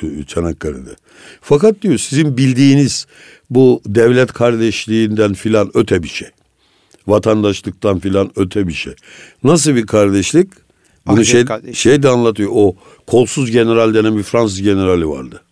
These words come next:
Speaker 1: Onun hatıralarını da okudum zannediyorum. Neydi onun adı ya?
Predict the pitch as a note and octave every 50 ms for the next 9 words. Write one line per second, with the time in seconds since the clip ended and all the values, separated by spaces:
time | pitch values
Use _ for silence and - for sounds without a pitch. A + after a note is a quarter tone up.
0 | _ _ _ _ _ _ _ _ _ - _ _ A#2 A#2 B2 B2+ B2+ A#2+ A2+ G2+
1 | - G2 G2 F#2 F#2 F#2 F2+ F2 E2+ D#2+ D2+ C#2 C#2+ C#2+ D2 C2+ C2 C#2+ D2 C#2+
2 | C#2+ C2+ C2+ B1 B1+ C2+ B1+ C2+ F#2 A#2 D#3 D3+ E2+ - - B1+ B1 A#1 A#1 A1+
3 | A1+ - - - -